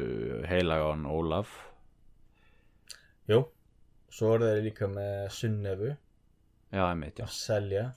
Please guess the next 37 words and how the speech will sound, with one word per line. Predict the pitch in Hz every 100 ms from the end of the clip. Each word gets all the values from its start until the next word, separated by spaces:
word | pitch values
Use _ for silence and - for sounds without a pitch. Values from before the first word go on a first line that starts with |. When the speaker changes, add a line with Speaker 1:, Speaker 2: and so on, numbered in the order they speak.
| _ _
Speaker 2:
Og | -
svo | 123 123
eru | 147
þeir | 156 143
með | 156 156
einn | 170 - 170
í | 147
Oslo | 175 - - 123
líka. | 117 - - - - - - - - - - - -
Halvard, | 131 180 156 92 -
held | 107 -
ég. | - - - _ _ _ _ _ _ _ _ _
Ég | 104
held | 131
Speaker 1:
Já, | 101
Speaker 2:
ég |
sé |
Speaker 1:
alveg | 92 90
Speaker 2:
með | 90
Speaker 1:
rétt, | 87
já. |
Speaker 2:
þrjá. | - 156 - - 139 - - 131
Speaker 1:
<clears throat> | 110 - - - -
Alveg | 90 82
rétt, | 85 -
já. | - - - - - - -
Og | - 104
það | 104
Speaker 2:
Já. |
Speaker 1:
hljóta | 107 107
að | 101
vera | 95 95
aðrir | 104 95
líka | 95 98
í | 87
Svíþjóð | - 110 - 82 78
og | 76 78 -